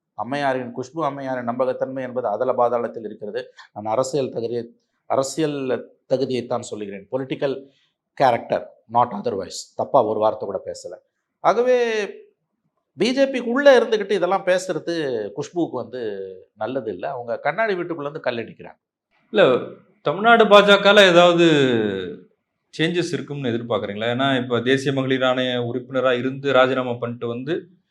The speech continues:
Speaker 2: இப்ப அவங்களே சொல்ற மாதிரி ஒரு வாரமா யாரும் பேசலன்னு, ஒரு வாரம் கழிச்சு தான் இவங்களே பேசுறாங்க
Speaker 1: ஆ.
Speaker 2: கமலாலயத்துல.
Speaker 1: ஆமா.
Speaker 2: அப்ப ஏதோ, அஹ், பி ஜே பில ஒரு
Speaker 1: கரெக்ட். இது ஒரு
Speaker 2: ஆ.
Speaker 1: நல்ல பாயிண்ட். ஒன் வீக் பொறுத்து தான் குஷ்புவே பேசுறாங்க. நீ மத்தவங்கள பார்த்து கேக்குறிய, நீ, நீங்கள் என்ன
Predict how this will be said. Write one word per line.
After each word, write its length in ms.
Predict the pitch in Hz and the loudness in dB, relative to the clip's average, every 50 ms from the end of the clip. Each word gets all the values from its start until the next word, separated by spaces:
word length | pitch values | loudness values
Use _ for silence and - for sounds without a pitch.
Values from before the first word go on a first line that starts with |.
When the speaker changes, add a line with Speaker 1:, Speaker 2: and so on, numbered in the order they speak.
| _ _ | _ _
Speaker 2:
இப்ப 220 | _ - 120 127 147 | _ 2 4 4 6
அவங்களே 160 | 165 175 180 | 6 6 4
சொல்ற 380 | 180 180 170 156 160 165 151 | 6 4 4 4 6 6 6
மாதிரி 220 | 156 165 170 165 139 | 6 6 4 4 4
ஒரு 140 | 143 160 170 | 6 8 8
வாரமா 340 | 180 185 180 180 185 185 | 10 10 10 8 6 6
யாரும் 280 | 175 165 160 165 156 - | 8 8 8 8 6 4
பேசலன்னு, 440 | 156 156 151 151 151 147 147 151 143 | 0 0 0 -2 -6 -8 -6 -2 0
ஒரு 120 | 143 151 | 2 4
வாரம் 200 | 156 170 170 160 | 6 4 4 4
கழிச்சு 160 | 156 147 143 | 2 0 0
தான் 120 | - 165 151 | -2 -4 -4
இவங்களே 260 | 139 143 147 156 151 | -4 -2 0 0 0
பேசுறாங்க 800 | 143 123 117 117 117 110 95 85 82 85 - - _ _ - 143 | 0 0 -4 -4 -4 -6 -8 -8 -10 -14 -16 -18 _ _ 0 2
Speaker 1:
ஆ. 380 | 147 131 113 98 - - - - | 4 4 2 0 -4 -10 -4 -2
Speaker 2:
கமலாலயத்துல. 520 | 127 127 131 127 117 113 104 - - 87 | 0 4 4 4 4 4 0 -2 -4 -6
Speaker 1:
ஆமா. 140 | 85 87 98 | -6 -6 -4
Speaker 2:
அப்ப 420 | - - 131 123 - 175 175 170 165 | -2 0 0 2 6 8 8 10 10
ஏதோ, 200 | 160 160 175 202 214 214 196 185 170 160 147 123 135 | 8 10 10 12 12 12 12 10 8 6 6 4 4
அஹ், 200 | 135 127 123 131 | 4 2 2 0
பி 100 | 143 170 | -2 0
ஜே 120 | 160 170 | 2 2
பில 380 | 165 165 156 160 170 180 175 165 | 2 2 2 2 4 6 6 6
ஒரு 120 | 156 147 | 6 8
Speaker 1:
கரெக்ட். 300 | 165 208 233 - - - | 10 10 10 8 8 6
இது 100 | 185 170 | 6 6
ஒரு 140 | - 131 - | 8 6 6
Speaker 2:
ஆ. 40 | - | 6
Speaker 1:
நல்ல 280 | 180 180 196 226 226 | 6 4 4 4 4
பாயிண்ட். 340 | 220 - 190 180 175 156 - | 4 4 2 2 2 0 -2
ஒன் 300 | - 117 131 151 175 190 | 2 2 2 2 2 2
வீக் 220 | 202 214 226 220 220 | 2 2 2 2 2
பொறுத்து 280 | 208 214 202 208 202 202 | 0 0 0 0 -2 -4
தான் 140 | 214 214 208 - | -4 -4 -2 -2
குஷ்புவே 360 | 226 220 - 226 240 226 214 | -2 -2 0 2 6 6 6
பேசுறாங்க. 400 | - - 160 - - 127 - - - _ _ | 6 6 4 2 2 -4 -8 -10 -18 _ _
நீ 180 | 123 156 175 | -8 -4 0
மத்தவங்கள 440 | 170 156 160 160 - 226 226 226 226 | 4 4 4 6 6 4 6 6 6
பார்த்து 260 | 220 220 220 220 220 190 | 8 8 6 6 4 4
கேக்குறிய, 580 | 185 190 175 170 156 147 131 120 127 147 147 | 2 2 2 2 0 0 0 0 0 0 -2
நீ, 320 | 131 147 175 196 202 196 139 | -2 -4 -4 -4 -4 -4 -4
நீங்கள் 280 | 135 165 196 202 208 202 | -4 -4 -4 -2 0 0
என்ன 160 | 208 202 214 | 2 2 2